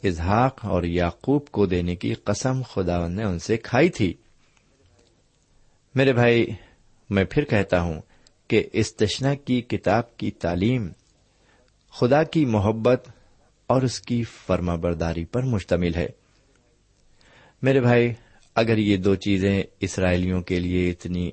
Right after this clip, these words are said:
زیادہ ضروری تھیں، تو ہمارے واسطے بھی یہ کتنی زیادہ ضروری ہیں۔ ہمیں تو سب کچھ تفصیل سے معلوم ہے، ہمیں تو زیادہ معلومات فراہم کرائی گئی ہے،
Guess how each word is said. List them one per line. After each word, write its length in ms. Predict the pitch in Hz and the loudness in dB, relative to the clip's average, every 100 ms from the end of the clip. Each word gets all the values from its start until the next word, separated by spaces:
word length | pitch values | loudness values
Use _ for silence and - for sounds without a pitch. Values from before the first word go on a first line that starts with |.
| - | -10
زیادہ 500 | 87 85 87 87 127 135 | -14 -6 -2 0 2 2
ضروری 380 | 104 92 90 85 | 0 0 0 -2
تھیں، 240 | 87 80 - _ _ _ _ _ | -4 -8 -10 _ _ _ _ _
تو 120 | 156 147 - - | 0 0 -2 -4
ہمارے 360 | 98 101 151 165 | 0 2 2 4
واسطے 440 | 107 101 - 104 | 2 2 0 -2
بھی 280 | 98 127 135 | -2 -2 -2
یہ 80 | 131 - - | -4 -4 -6
کتنی 440 | 170 147 151 156 | -4 -2 -4 -4
زیادہ 380 | 107 92 85 131 | -2 -2 0 0
ضروری 440 | 110 90 85 87 82 | 0 -2 -2 -2 -2
ہیں۔ 140 | 71 - _ _ _ _ _ _ _ _ _ _ _ _ _ _ - | -4 -10 _ _ _ _ _ _ _ _ _ _ _ _ _ _ -2
ہمیں 180 | 123 170 | 2 2
تو 180 | 160 147 | 4 2
سب 380 | - 135 135 | 2 0 0
کچھ 220 | - 156 - | -2 -2 0
تفصیل 540 | 110 104 - 147 160 | 0 0 0 0 0
سے 200 | - 110 | 0 2
معلوم 380 | 92 85 85 80 | 2 2 0 -2
ہے، 180 | 82 76 _ _ _ _ _ _ _ _ _ _ | -6 -8 _ _ _ _ _ _ _ _ _ _
ہمیں 200 | 101 95 | -2 -2
تو 320 | 90 95 87 - - | -2 -2 -4 -4 -8
زیادہ 420 | 87 87 85 85 | -2 0 2 -2
معلومات 540 | 85 82 85 87 87 | -2 -4 -4 -4 -4
فراہم 360 | - 87 87 87 | -6 -6 -6 -4
کرائی 320 | 90 87 87 | -2 0 0
گئی 200 | 95 104 | 2 2
ہے، 120 | 135 | 0